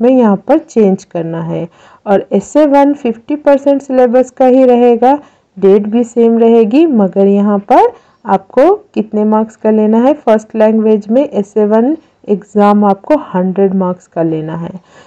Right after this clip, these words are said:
इन दोनों का total कितना होता, वन ट्वेंटी फ़ाइव। तो ये हो गया हमारा first language का consolidate। ठीक है, अभी हम टेंथ का देखेंगे। टेंथ का भी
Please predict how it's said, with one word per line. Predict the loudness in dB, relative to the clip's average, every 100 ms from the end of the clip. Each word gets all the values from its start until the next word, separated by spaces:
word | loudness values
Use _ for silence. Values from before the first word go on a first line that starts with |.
| -10
इन | -6 -2
दोनों | 2 2 2
का | 0 -2
total | 0 -2 0 0 0
कितना | -4 -2 -2
होता, | 0 -2 0 -2 -2 -8 _ -12
वन | -4 -2 0
ट्वेंटी | -4 -6 -6 -4 -2 -2
फ़ाइव। | -4 -2 0 -2 -10 _ _ -6
तो |
ये | -2 2 2
हो | 0
गया | 0 0 0
हमारा | -2 -2 0 0 -2 -8 _ -2
first | -2 -2 -8
language | -6 -2 -2 -2 -4
का | -8
consolidate। | -6 -2 -2 -2 -2 0 -2 -4 -6 _ _ _ _
ठीक | -12 -2 -2
है, | -2 _ _ _ _ _ _ _ _ -4
अभी | 0 2
हम | 0 -2 -8 _ _ _ _ _ _ _ _
टेंथ | -4 -4 -4
का | -2 0
देखेंगे। | 2 2 2 2 2 0
टेंथ | 0 0 0
का | -2 0 0
भी | 0 0 -2